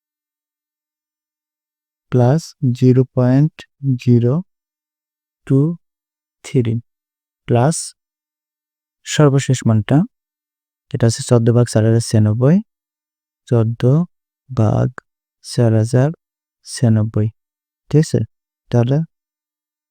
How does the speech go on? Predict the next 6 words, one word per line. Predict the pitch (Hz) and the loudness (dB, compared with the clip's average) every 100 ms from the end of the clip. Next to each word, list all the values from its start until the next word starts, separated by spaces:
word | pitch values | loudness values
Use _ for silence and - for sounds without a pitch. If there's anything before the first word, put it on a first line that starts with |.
| _ _ _ _ _ | _ _ _ _ _
এটা | 123 117 120 | -4 0 -2
হচ্ছে | - - 156 196 185 120 | -4 -2 0 2 0 -2
আপনার | 117 113 123 - _ _ _ _ _ _ _ _ _ _ _ _ _ _ _ _ _ _ 127 117 | 2 2 2 -6 _ _ _ _ _ _ _ _ _ _ _ _ _ _ _ _ _ _ -8 -2
জিরো | 123 123 127 123 | 0 2 2 0
পয়েন্ট | 127 117 117 131 165 - - _ _ _ _ _ _ _ _ _ _ _ _ _ - 123 - | 0 2 2 2 0 -6 -20 _ _ _ _ _ _ _ _ _ _ _ _ _ -6 -6 -2
জিরো | 120 120 123 | 0 2 0